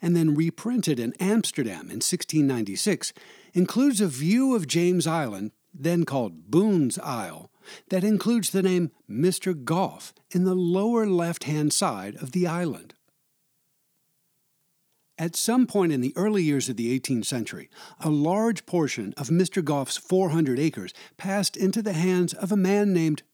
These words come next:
Jonathan Evans. The paucity of surviving records from this era of South Carolina history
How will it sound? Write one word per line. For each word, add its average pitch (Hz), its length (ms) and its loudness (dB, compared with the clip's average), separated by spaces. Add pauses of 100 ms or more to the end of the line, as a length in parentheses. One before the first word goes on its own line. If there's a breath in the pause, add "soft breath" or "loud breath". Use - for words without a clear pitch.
Jonathan 156 640 0
Evans. 117 480 -6 (880 loud breath)
The 156 100 -2
paucity 180 560 0
of 127 80 0
surviving 127 500 0
records 131 340 -2
from 151 200 2
this 147 160 0
era 147 300 2
of 107 140 -4
South 120 260 -4
Carolina 120 360 -2
history 113 340 -6